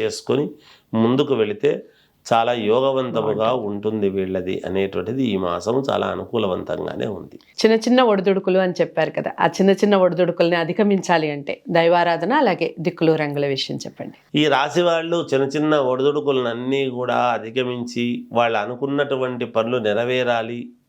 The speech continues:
Speaker 1: ఉద్యోగం కావాలన్నా, ఏదైనా వీళ్ళ కోరికలు నెరవేరాలి అని అనుకుంటున్నప్పుడు అమ్మవారిని ఆరాధించడము చాలా యోగదాయకం ఈ
Speaker 2: మ్మ్.
Speaker 1: మాసంలో వీళ్ళు.
Speaker 2: Hmm.
Speaker 1: తప్పకుండా. ఇక ఎటువంటి దుస్తులు వేసుకుంటే బాగుంటుంది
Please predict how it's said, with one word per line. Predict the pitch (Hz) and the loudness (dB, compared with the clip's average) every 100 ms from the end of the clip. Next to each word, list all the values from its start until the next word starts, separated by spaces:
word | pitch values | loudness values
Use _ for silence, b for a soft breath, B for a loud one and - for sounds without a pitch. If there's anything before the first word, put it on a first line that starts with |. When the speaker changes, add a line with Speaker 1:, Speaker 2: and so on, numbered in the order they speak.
| _ _ | _ _
Speaker 1:
ఉద్యోగం | 113 110 127 127 123 120 | -6 2 4 4 0 -2
కావాలన్నా, | 117 117 117 110 113 117 | -2 0 -2 -4 -4 -2
ఏదైనా | 110 131 151 160 | 0 2 2 2
వీళ్ళ | 147 135 | 0 -2
కోరికలు | 127 - 135 135 127 | -2 -2 -2 0 -2
నెరవేరాలి | 117 123 123 123 117 113 117 | -2 -4 -2 -2 0 -2 -4
అని | 104 | -4
అనుకుంటున్నప్పుడు | 101 104 113 104 107 107 123 120 95 - B B B B - | -6 -6 -8 -6 -4 -4 -2 -2 -2 -6 B B B B -2
అమ్మవారిని | 110 143 160 165 156 151 | 2 2 2 0 0 0
ఆరాధించడము | 143 127 127 127 113 120 120 117 143 143 | 2 0 0 -2 -4 -10 -8 -6 -6 -2
చాలా | 110 104 | -2 -2
యోగదాయకం | 95 107 120 117 104 90 95 95 _ 101 | -4 -4 -2 0 -2 -4 -12 -14 _ -6
ఈ | |
Speaker 2:
మ్మ్. | 98 | -2
Speaker 1:
మాసంలో | 90 90 104 104 104 | -2 -2 -2 0 0
వీళ్ళు. | 92 82 78 - _ _ _ | 0 -6 -8 -14 _ _ _
Speaker 2:
Hmm. | - 73 | -6 -2
Speaker 1:
తప్పకుండా. | 110 113 110 101 85 - b b b b 139 | -2 -2 -2 -4 -4 -10 b b b b -2
ఇక | 143 147 131 | 0 0 0
ఎటువంటి | 156 170 180 180 | 0 0 0 0
దుస్తులు | 151 139 - - 170 147 | 0 -4 -2 -2 0 2
వేసుకుంటే | 139 135 127 135 131 123 123 123 | 0 0 -4 -2 -2 -2 -2 0
బాగుంటుంది | 113 113 120 120 120 117 113 113 113 | 0 0 -2 -6 -6 -4 -4 -2 -4